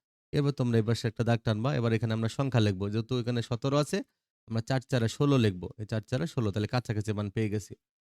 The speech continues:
এবার সতেরো থেকে ষোলো বাদ দিব আমরা, এক পাবো। ওকে? এবার আমরা এই চৌষট্টি নামায় নিয়ে আসবো। আমরা এই পাশে আবার একটা দাগ দেবো। এরপরে দেখো, আমরা যদি এখানে চারের ডাবল আমরা আট লিখবো। তাহলে আমরা জানি এখানে একটা সংখ্যা দিতে হয়, এখানে একটা সংখ্যা দিতে হয়।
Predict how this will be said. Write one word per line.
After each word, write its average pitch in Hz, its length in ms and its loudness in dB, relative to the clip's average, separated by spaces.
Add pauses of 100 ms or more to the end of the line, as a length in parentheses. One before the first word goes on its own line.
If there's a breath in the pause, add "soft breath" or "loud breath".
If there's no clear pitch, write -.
(140)
এবার 123 160 -2
সতেরো 123 300 -6
থেকে 127 180 -6
ষোলো 127 240 -4
বাদ 120 240 0
দিব 113 180 -2
আমরা, 110 260 -2
এক 127 200 -2 (100)
পাবো। 95 260 -4
ওকে? 139 200 -2 (500)
এবার 131 160 -2
আমরা 127 160 0
এই 117 60 0
চৌষট্টি 120 400 -6
নামায় 123 260 0
নিয়ে 107 140 2
আসবো। 92 220 -4 (380)
আমরা 123 160 -2
এই 127 60 0
পাশে 120 200 -6
আবার 120 140 0
একটা 120 160 -4
দাগ 127 220 0
দেবো। 127 220 0 (420)
এরপরে 160 380 0
দেখো, 117 300 2 (540)
আমরা 117 180 0
যদি 127 180 2
এখানে 139 160 0
চারের 156 340 0
ডাবল 123 300 2
আমরা 123 240 0
আট 117 200 4
লিখবো। 95 280 -2 (380)
তাহলে 131 100 -2
আমরা 135 160 2
জানি 143 260 4
এখানে 123 220 2
একটা 123 160 -2
সংখ্যা 123 280 0
দিতে 113 180 -2
হয়, 117 80 4
এখানে 113 180 0
একটা 110 140 -4
সংখ্যা 117 300 -2
দিতে 107 220 0
হয়। 143 120 0